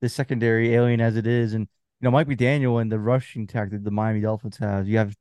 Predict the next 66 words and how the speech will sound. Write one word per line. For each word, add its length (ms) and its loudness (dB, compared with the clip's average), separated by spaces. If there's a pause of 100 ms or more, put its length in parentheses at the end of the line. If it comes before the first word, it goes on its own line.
to 120 -16
just 160 -16
tip 160 -2
your 120 4
hat 240 4
to 100 -4
them, 240 0
'cause 240 -2 (440)
I 60 0
know 100 6
I 60 8
said 220 2
last 440 4
week 180 0
in 60 2
the 120 4
episode, 580 -2 (220)
you 80 -6
know, 120 0
Breece 280 2
Hall 140 4
is 80 -2
gonna 120 -4
be 160 -2
the 140 -4
most 180 -2
talented 460 -2
running 240 -2
back 220 -2
that 40 -6
the 80 -4
Eagles 180 -2
are 60 -6
going 220 -4
up 100 -8
against, 360 -4
so 240 0
stopping 500 0
him 180 -2
is 80 -6
gonna 160 -4
be 140 -2
a 40 -4
good 160 -4
test 280 -4
for 80 -2
them. 200 -2
But 260 0 (340)
no, 300 4
this 180 2
is 80 -10
gonna 80 -2
be 40 0
the 120 -4
real 200 4
test, 440 -6 (260)
is 80 -8
stopping 320 0
this 160 -4
high-powered 500 2
Miami 380 0
rushing 320 2
offense 420 0
with 120 -6
Raheem 280 0
Mostert. 460 0